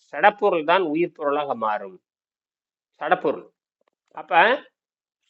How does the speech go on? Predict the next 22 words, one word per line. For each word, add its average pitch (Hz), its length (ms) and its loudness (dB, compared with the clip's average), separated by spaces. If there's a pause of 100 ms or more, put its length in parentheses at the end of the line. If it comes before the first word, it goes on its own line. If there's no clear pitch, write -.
(100)
சடப்பொருள் 220 520 4
தான் 233 160 6
உயிர் 196 260 4
பொருளா 180 280 4
மாறும், 139 420 0
உயிர் 214 280 -4
பொருள் 214 220 -6
சடல் 151 320 -2
பொருளா 143 200 2
மாறும். 107 340 -4 (580)
இடையில 240 480 6
அந்த 247 180 8
உயிர் 220 280 2
வந்து 190 240 4
போயிட்டு 175 240 0
இருக்குது, 131 240 -4
அவ்வளவுதான். 107 440 -6 (920)
உயிர் 196 360 -2
இருந்தால் 208 460 6
அந்த 175 220 0
பொருள் 175 300 0
இயங்கும், 147 400 0